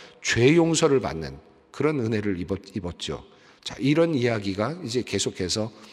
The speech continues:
삶으로 이어집니다. 자, 십삼 절 말씀을 읽겠습니다. 예수께서 다시 바닷가에 나가심에 큰 무리가 나왔거늘 예수께서 그들을 가르치시니라. 자, 예수님께서 나아가서 바닷가에 나가셔서 큰 무리와 앞-,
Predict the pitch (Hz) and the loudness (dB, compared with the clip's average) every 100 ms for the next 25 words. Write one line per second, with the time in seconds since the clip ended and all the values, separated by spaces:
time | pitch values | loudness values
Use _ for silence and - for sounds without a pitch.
0 | - - - - 123 113 104 92 87 92 | -20 -8 -4 0 0 2 4 4 2 0
1 | 82 71 71 - - - - - 165 139 | -2 -4 -8 -8 -8 -2 0 0 -2 2
2 | 127 110 92 - 104 87 - 95 95 87 | 2 2 -2 -2 -2 -2 -2 0 0 -2
3 | 80 95 135 - - - - 117 120 120 | -2 -4 -4 -10 -16 -16 0 4 4 4
4 | 123 110 107 101 - 110 101 101 101 98 | 4 4 4 2 4 2 2 2 2 4
5 | 104 104 95 95 90 - 92 101 165 - | 4 4 2 2 0 0 2 2 0 -4
6 | - - - 151 139 117 107 107 95 87 | -16 -4 2 6 6 6 4 4 2 2
7 | 87 87 98 98 147 202 - - 117 - | 2 0 0 2 2 0 -8 2 2 2
8 | 101 104 98 92 90 95 135 160 185 - | 0 2 2 0 0 4 4 4 -2 -4
9 | 82 95 95 95 - - 82 82 82 87 | 0 2 2 0 -4 -4 -2 0 0 0
10 | 80 73 - - - - - - - 95 | -2 -4 -10 -20 -20 -20 -20 -14 -4 0
11 | 107 135 131 127 131 120 127 123 127 139 | 2 0 -2 -2 -2 0 0 0 -2 -8
12 | - - 95 95 101 92 90 110 92 80 | -18 -4 0 2 2 0 2 2 2 0
13 | 90 95 98 104 98 92 92 85 92 87 | -2 0 2 2 4 0 0 -2 -2 -4
14 | - - 170 135 117 104 90 92 78 95 | -6 -6 0 2 4 2 2 0 -2 -4